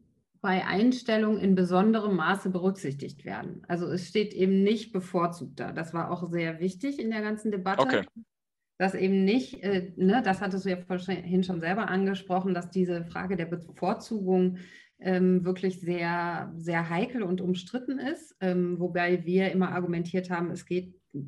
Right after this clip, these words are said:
Speaker 1: nicht um eine Bevorzugung, sondern insgesamt geht es bei dem Gesetz, was ja ein Fördergesetz ist,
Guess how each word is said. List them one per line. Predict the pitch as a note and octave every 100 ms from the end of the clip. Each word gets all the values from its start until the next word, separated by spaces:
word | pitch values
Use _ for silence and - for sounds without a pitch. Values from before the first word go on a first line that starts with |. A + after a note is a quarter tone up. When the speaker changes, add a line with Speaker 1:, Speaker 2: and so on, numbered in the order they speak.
| -
Speaker 1:
nicht | F#3 F#3+ F#3
um | F3
eine | E3+
Bevorzugung, | E3+ F3 E3 F3+ G#3 F#3+ F3+ F3+ F3 -
sondern | F3+ F3+ F3 E3+ -
insgesamt | F3 F#3+ - F3+ F3 F3+ F3+
geht | E3+
es | F#3 F#3
bei | E3
dem | E3 E3 E3 E3 -
Gesetz, | E3+ E3 G3 -
was | - E3
ja | E3+
ein | E3
Fördergesetz | E3 F#3 G3 F3+ F3 F3+ F3
ist, | F3+